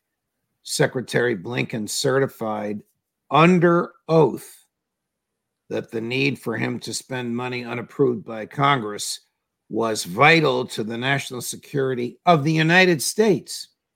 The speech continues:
I would defy him to explain that, whether under oath or not,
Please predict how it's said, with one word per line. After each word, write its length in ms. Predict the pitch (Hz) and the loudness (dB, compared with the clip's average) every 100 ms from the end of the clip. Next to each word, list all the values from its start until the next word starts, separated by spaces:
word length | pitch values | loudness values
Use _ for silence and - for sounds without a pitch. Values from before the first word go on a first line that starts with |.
| _ _ _ _ _ _ | _ _ _ _ _ _
I 120 | 202 | 0
would 260 | 202 175 170 | 4 4 2
defy 640 | 156 139 _ 220 262 277 | -2 -4 _ 6 6 6
him 320 | 185 175 175 | 2 2 0
to 180 | - 160 | -2 -4
explain 640 | 147 - - 170 190 196 143 | -4 -6 -8 -2 0 0 0
that, 260 | 110 - 110 | -4 -10 -6
whether 360 | 135 135 139 | -2 -2 -4
under 360 | 151 151 135 135 | -4 -2 -4 -4
oath 260 | 135 131 _ | -6 -6 _
or 180 | 120 117 | -10 -8
not, 560 | 113 127 220 220 - | -6 -4 -6 -8 -12